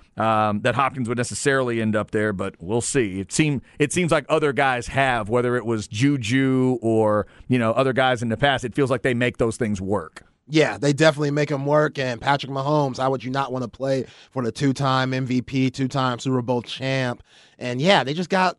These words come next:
Speaker 2: rid of Juju, and Juju had an unbelievable second half of the season. So I'm pretty sure DeAndre Hopkins could fit in there very nicely. Very nicely.
Speaker 1: Yeah, so there's a lot of, uh, there's a lot of things on that story. We'll continue to look at it, a couple of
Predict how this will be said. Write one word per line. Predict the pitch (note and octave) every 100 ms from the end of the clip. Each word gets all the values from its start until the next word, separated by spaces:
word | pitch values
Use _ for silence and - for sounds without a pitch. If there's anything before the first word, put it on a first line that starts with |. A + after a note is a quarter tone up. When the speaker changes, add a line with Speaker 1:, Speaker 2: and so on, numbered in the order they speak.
| _
Speaker 2:
rid | D3+ G3
of | D#3
Juju, | C3 A#3 D#3 D#3+ E3
and | D3
Juju | B2 E3 D3+ E3 E3
had | E3
an | E3+
unbelievable | F#3 F3 D#3+ A3 G#3 C#3+ C3
second | - C#3 B2+
half | C3 B2+ A#2
of |
the | A2+
season. | G#2+ B2+ A#2 G2 F#2
So | - A#2+ A2+ G#2+ - - -
I'm | B2+
pretty | B3+ A3+
sure | A#3 A#3
DeAndre | G3 A3 A3+ G#3+
Hopkins | G3 A3 - G#3+ G3
could | E3+
fit | - A3+ G#3+
in | G#3+ G3+
there | G3+ G3
very | E3+ G#3+ G#3+ G3
nicely. | F3 D3+ - E2+ D#2 _ _ _
Very | D#3 D#3 A2
nicely. | E2+ G2+ - C2 - -
Speaker 1:
Yeah, | C3+ A#2+
so | - D3
there's | D3+
a | D3
lot | D3 D#3 F3+
of, | F3 A#2
uh, | C#3+ C3+ C3
there's | B2+
a |
lot | D#3+
of | E3
things | E3+
on | D3+ C3+
that | C#3+ -
story. | D#3 C#3 C3
We'll | B2+
continue | B2 D#3 D#3
to | C3 B2+
look | A2+ B2 C3+
at | C#3+ C3+
it, | C3
a |
couple | C3+ B2
of | B2